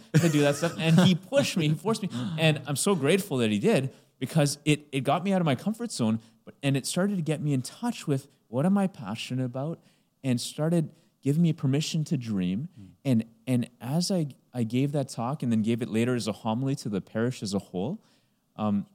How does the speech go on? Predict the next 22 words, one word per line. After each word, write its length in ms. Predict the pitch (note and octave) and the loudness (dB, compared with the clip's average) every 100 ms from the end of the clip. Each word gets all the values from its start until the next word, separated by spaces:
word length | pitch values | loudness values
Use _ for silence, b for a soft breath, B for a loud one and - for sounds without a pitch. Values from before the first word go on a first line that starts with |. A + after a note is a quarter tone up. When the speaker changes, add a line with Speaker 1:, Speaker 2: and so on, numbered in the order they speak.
| _ _ _ _ _ _ | _ _ _ _ _ _
Speaker 1:
what 160 | A#2+ E3+ | -2 -2
he 260 | - F3+ | 0 0
had 160 | C#3+ A2+ | 0 -2
done 480 | C3+ E3+ F#2+ F2+ B2+ _ _ - | -4 -2 -2 -2 -4 _ _ -10
was 140 | G#2 | -8
he 180 | - B2+ | -4 -2
had 140 | A2 - _ _ _ - | -2 -4 _ _ _ -8
intentionally 580 | A#2+ - D3+ D#3 - E3+ | -6 -4 -4 -4 -2 -4
created 420 | D#3+ - A#2+ A#2+ | -4 -2 -2 -2
space 520 | - - - C#3 G2+ | -4 -8 -4 -2 -2
for 160 | - G2 | -4 -8
people 300 | - A2+ G#2+ | -6 -8 -4
to 80 | G#2 | -6
hear 220 | - G2+ | -4 -4
my 200 | F#2+ F2 | -2 -2
voice 560 | E2+ F#2+ G2 F2+ - - - | -4 -2 0 0 -4 -10 -8
and 100 | F#2+ | -8
hear 240 | - C#3 | -6 -8
my 200 | C3 A2 | -4 -4
heart 440 | G2+ - C#3 G2 F#2+ - | -4 -6 -2 0 -2 -4
and 140 | G2 b b b | -6 b b b
get 300 | - D3+ - | -4 -4 -4